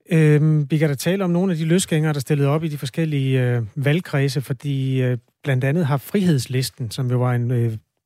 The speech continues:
protestbevægelse, der voksede frem under corona, haft et, øh, antal kandidater opstillet. Sagen er den, at Frihedslisten forsøgte at samle de der godt enogtyve tusind vælgererklæringer, der skal til for at blive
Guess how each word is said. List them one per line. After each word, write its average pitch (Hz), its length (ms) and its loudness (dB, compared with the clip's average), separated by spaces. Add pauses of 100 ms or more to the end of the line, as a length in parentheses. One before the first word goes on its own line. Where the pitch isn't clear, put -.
(140)
protestbevægelse, 151 760 -2
der 131 80 0
voksede 120 300 -2
frem 156 200 0
under 135 180 0
corona, 147 460 -2 (180)
haft 147 340 -2
et, 147 280 -6
øh, 127 340 0
antal 123 600 -4
kandidater 135 480 -2
opstillet. 131 500 -2 (420)
Sagen 175 200 2
er 151 40 2
den, 156 180 0
at 135 80 -2
Frihedslisten 147 640 0
forsøgte 170 400 0
at 123 60 0
samle 147 440 0
de 143 240 -6
der 131 300 -6 (540)
godt 143 300 -2
enogtyve 156 440 -2
tusind 120 720 -4 (220)
vælgererklæringer, 131 680 0
der 117 100 -8
skal 113 140 -12
til 143 140 -4
for 135 120 -4
at 117 100 -8
blive 120 320 -4